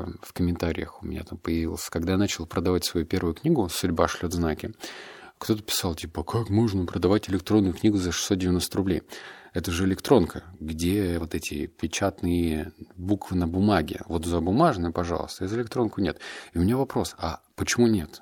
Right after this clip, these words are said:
Потому что так человек привык думать? Или он считает, что, например, э, вот он где-то какую-то информацию услышал, и, значит, всё должно быть так, а не иначе?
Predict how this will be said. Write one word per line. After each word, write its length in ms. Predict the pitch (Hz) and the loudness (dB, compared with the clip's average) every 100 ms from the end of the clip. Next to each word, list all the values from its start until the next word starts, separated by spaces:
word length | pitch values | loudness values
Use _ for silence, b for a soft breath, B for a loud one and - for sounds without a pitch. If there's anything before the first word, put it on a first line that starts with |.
| - | -8
Потому 260 | 85 98 104 | 0 2 2
что 200 | - 95 | 0 -6
так 180 | 98 | -4
человек 380 | - 110 151 196 | 0 4 4 2
привык 320 | - 95 90 | 2 2 2
думать? 400 | 92 90 80 - B B B B _ | 2 2 2 -4 B B B B _
Или 180 | 120 123 | 2 4
он 180 | 110 104 | 6 4
считает, 400 | - 107 107 98 | 2 2 2 2
что, 220 | - 92 | -2 -2
например, 500 | 87 87 87 95 87 B B B 85 | 0 0 2 2 0 B B B -6
э, 560 | 82 82 80 80 80 | -4 -2 -2 -2 -4
вот 340 | 80 90 87 - | -4 -4 -4 -8
он 300 | - 95 85 | 0 2 2
где-то 600 | 85 85 95 98 - 78 | -4 -2 2 2 0 -6
какую-то 420 | - - 98 92 | -6 0 2 2
информацию 560 | 82 - 90 87 - 87 | 0 0 2 0 -2 -6
услышал, 560 | - 139 165 - 135 | 0 2 2 2 0
и, 160 | - 98 | 2 0
значит, 340 | 95 85 80 | 0 -2 -6
всё 220 | - 107 | -2 0
должно 280 | 98 90 90 | 0 0 0
быть 160 | 85 85 | -2 -2
так, 260 | 80 80 | -4 -2
а 40 | 80 | -2
не 140 | 85 | 0
иначе? 340 | 95 76 - | 0 -2 -8